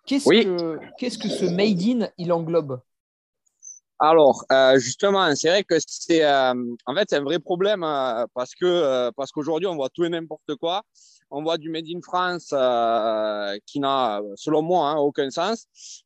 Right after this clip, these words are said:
Speaker 2: Euh, par exemple, il y a des marques qui, euh, qui achètent leurs t-shirts sur Wish, qui font floquer en France. Et le fait de faire floquer en France, euh, représente un pourcentage suffisant,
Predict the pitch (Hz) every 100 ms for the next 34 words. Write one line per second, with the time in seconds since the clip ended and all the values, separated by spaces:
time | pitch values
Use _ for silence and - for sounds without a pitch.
0 | - 117 113 110 104 117 127 165 156 127
1 | 117 117 131 147 - 131 - 143 139 120
2 | 107 92 73 _ _ - 123 143 147 131
3 | - - 147 - 113 131 190 180 - -
4 | - 139 - 139 160 123 - 156 190 -
5 | 101 - - - - - 131 135 165 151
6 | 170 143 127 151 - 165 156 135 117 117
7 | 156 170 190 - 110 - - - - 123
8 | 131 123 160 170 147 143 - 165 147 156
9 | 139 131 - 156 151 135 165 180